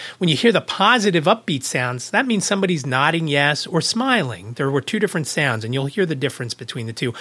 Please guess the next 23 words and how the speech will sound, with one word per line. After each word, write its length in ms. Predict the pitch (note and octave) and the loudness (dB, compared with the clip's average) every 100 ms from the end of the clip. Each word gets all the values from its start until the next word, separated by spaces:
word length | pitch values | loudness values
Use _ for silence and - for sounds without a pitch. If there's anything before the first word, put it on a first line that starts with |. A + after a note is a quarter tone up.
| - | -8
I 140 | - G3 | -2 0
can't 260 | - G3+ | 2 0
remember 340 | D3 D3 C#3 B2+ | 2 0 2 2
now 260 | B2 A2+ - - - - | 2 0 -2 -16 -16 0
which 240 | F3+ - | 2 4
positive 420 | F3 D#3+ D#3+ C3+ | 4 4 2 -2
sound 480 | - - C#3+ C3+ C3 | -2 0 2 0 -2
was 180 | A#2+ A#2+ | -2 -2
smiling 640 | - G3 F#3+ F#3 E3+ D#3 | 0 2 4 4 2 0
and 140 | C3+ | 0
which 220 | C#3 C3+ - | -2 -2 -4
one 300 | A#2+ A2 B2 - - | -6 -6 -10 -2 -2
<laughs> 280 | - G#3 - | 0 -4 -2
was 200 | D3 A#2 | -6 -4
nodding 460 | C3+ A2+ A#2+ A2 A#2 | -2 0 -2 -4 -8
yes. 460 | B2+ A2 - - - _ - - - - - - | -8 -10 -12 -14 -18 _ -20 -18 -18 -20 -18 -2
And 200 | F3 E3+ | 4 6
then 180 | G#3 C4+ | 6 4
you'll 240 | C4+ A#3 | 4 2
hear 440 | - E3+ D3+ C#3+ | 0 0 2 2
two 240 | C#3 - C4 | -2 -2 0
negative 500 | C4+ E4 G#3+ C3 G#2 | 2 2 0 0 0
sounds. 680 | - A2+ G2+ F#2 A2+ - | -2 -2 -2 -6 -8 -12